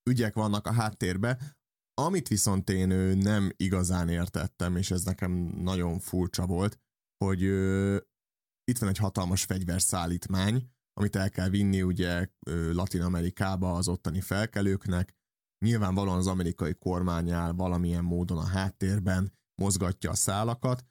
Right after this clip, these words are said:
de azt igazából én nem értettem, hogy egyrészt hogyan bízhatnak rá egy ekkora értékű szállítmányt egy, ö, beteg öreg emberre. Mármint, hogy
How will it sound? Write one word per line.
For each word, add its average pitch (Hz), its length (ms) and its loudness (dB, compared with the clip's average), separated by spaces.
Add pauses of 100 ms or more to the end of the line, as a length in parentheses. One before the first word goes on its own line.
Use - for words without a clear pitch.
(320)
de 113 400 2
azt 135 300 -2
igazából 104 540 2
én 107 80 2
nem 117 160 0
értettem, 98 600 -2
hogy 104 180 0
egyrészt 104 560 0 (240)
hogyan 127 300 2
bízhatnak 98 600 0
rá 92 140 0
egy 90 140 -2
ekkora 95 300 -2
értékű 90 480 -2
szállítmányt 95 960 -2 (480)
egy, 95 400 -2
ö, 98 640 2 (720)
beteg 92 560 -2 (180)
öreg 78 240 -4
emberre. 80 600 -4
Mármint, 95 420 -2
hogy 98 320 0